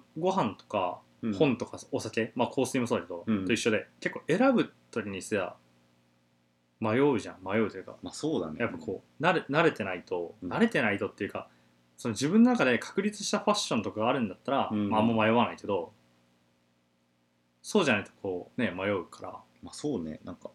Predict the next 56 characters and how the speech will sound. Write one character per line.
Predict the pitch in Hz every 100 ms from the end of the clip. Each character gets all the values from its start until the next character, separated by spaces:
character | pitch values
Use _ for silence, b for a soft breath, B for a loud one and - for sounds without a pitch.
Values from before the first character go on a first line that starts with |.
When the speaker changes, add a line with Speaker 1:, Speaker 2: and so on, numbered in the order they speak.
| _ _ _ - -
Speaker 2:
き | - 175
か | 151
ど | 123 131
う | -
か | 101
も | 87
大 | 92 95
事 | 104
だ | 85
け | 78
ど | 76
さ、 | - -
ど | 135
っ | -
か | 117
ら | -
手 | 110
出 | 90
し | -
て | 82
い |
い |
か | 78
分 | 78
か | 123
ん | 92
な |
い | 76
っ |
て | 80
い |
う | 78
の |
も | 120
あ |
る | 95
し |
ね。 | 95
Speaker 1:
そ | 101
う |
そ | - 90
う |
そ | 85
う。 | 87
Speaker 2:
う |
ん。 | 76 73 - _ - 156
Speaker 1:
そ | 214
う |
い | 233
う |
時 | 233 147
に |
な | 104
ん | 98
か | -
こ | 95 87